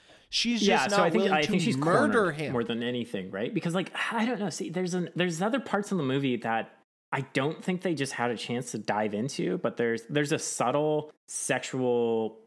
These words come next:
Speaker 2: tone between Tom Cruise and the wife, uh, that's not really acknowledged. So I'm not sure if she's
Speaker 1: Right.
Speaker 2: in love with Tom Cruise at this point, and that's why she doesn't want him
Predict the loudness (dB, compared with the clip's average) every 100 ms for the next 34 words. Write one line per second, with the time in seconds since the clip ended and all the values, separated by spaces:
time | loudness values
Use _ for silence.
0 | _ _ _ -8 -2 0 2 2 2 0
1 | -2 -4 -4 -2 -2 -2 -2 -2 0 0
2 | 0 0 0 0 -2 -2 -2 -2 -4 -16
3 | _ _ _ -4 -2 -2 -2 -2 -2 -2
4 | 0 0 -2 -2 0 0 -2 -2 0 0
5 | 0 0 0 -2 -2 -2 -2 -4 -2 -2
6 | -2 -4 -6 -8 -8 -2 0 0 0 -2
7 | -2 -2 -2 -4 -4 -2 0 0 0 -2
8 | -2 -2 -4 -4 -4 -2 -2 -4 -4 -6
9 | -4 -4 -4 -4 -2 -2 -2 -2 -2 -2
10 | -2 -2